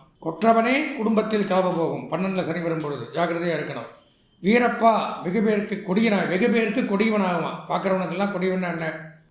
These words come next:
வெகு பேர்ப்பு நம்ம பார்த்தா நம்ம கொடியவனா தெரியவனுமா? நம்மளுக்கு பகையாளி. அதான் நமக்கு தெரிஞ்சவனுக்கெல்லாம் நம்ம against-ஆ இருக்கிறது. நண்பனே விரோதியா இருக்கிறது தான் பகைவருக்கு கொடியவனாகிறது. "விளங்குவான் புவிதன்னில் விளம்பக் கேளே." இப்படி விளங்குவானா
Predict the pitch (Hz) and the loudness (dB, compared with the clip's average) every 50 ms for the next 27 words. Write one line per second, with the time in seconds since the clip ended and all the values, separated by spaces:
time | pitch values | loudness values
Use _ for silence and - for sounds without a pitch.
0 | _ - 170 175 214 220 214 214 202 - 208 254 233 214 196 180 160 175 190 185 | _ -6 -2 0 2 2 4 2 2 0 0 0 2 2 2 2 2 0 0 2
1 | 214 220 220 202 185 - 185 185 214 214 208 208 214 208 208 185 180 196 196 185 | 2 2 2 0 0 0 0 2 2 2 2 2 2 0 0 0 0 0 0 0
2 | 180 165 139 135 - 165 170 160 156 - - 170 185 240 247 240 240 220 196 - | -2 -4 -4 -6 -6 -6 -6 -6 -6 -4 -2 0 2 4 4 4 4 2 0 -2
3 | - - 139 165 185 160 180 185 - - - - _ _ _ - 160 156 160 - | -6 -6 -4 -2 -2 -2 -4 -6 -12 -14 -18 -20 _ _ _ -10 -6 -6 -4 0
4 | - 202 233 233 233 226 208 196 180 214 262 262 226 196 180 180 226 233 226 202 | 2 2 2 2 2 2 0 0 0 0 0 0 0 0 0 0 0 2 0 0
5 | - - 226 202 180 - 165 - - - - - - 151 190 190 214 220 240 247 | 0 0 0 0 0 0 -4 -6 -8 -10 -12 -10 -6 -4 -4 -2 0 0 2 2
6 | 226 202 208 208 196 190 180 170 160 151 151 160 175 220 208 214 170 170 185 202 | 2 2 2 2 2 2 0 0 -2 -4 -4 -2 0 0 0 0 -2 0 0 0
7 | 196 190 170 160 220 208 - 170 170 185 185 175 175 160 151 147 135 135 127 117 | 2 0 0 -2 -4 -6 -6 -4 -2 -2 0 0 -2 -4 -4 -6 -8 -8 -10 -12
8 | - - - _ _ _ _ _ _ _ _ _ - 190 220 240 214 226 214 196 | -14 -18 -20 _ _ _ _ _ _ _ _ _ 2 2 4 4 4 4 4 4
9 | 214 233 226 214 190 190 220 196 208 202 185 190 220 226 190 180 185 190 190 196 | 4 2 2 0 0 0 2 2 2 2 2 2 0 0 0 0 0 0 0 0
10 | 170 - - 160 156 156 165 156 160 160 160 175 196 208 208 202 190 175 185 214 | -2 -2 -4 -4 -2 -2 -2 -2 -2 -4 0 2 2 2 2 2 2 2 2 2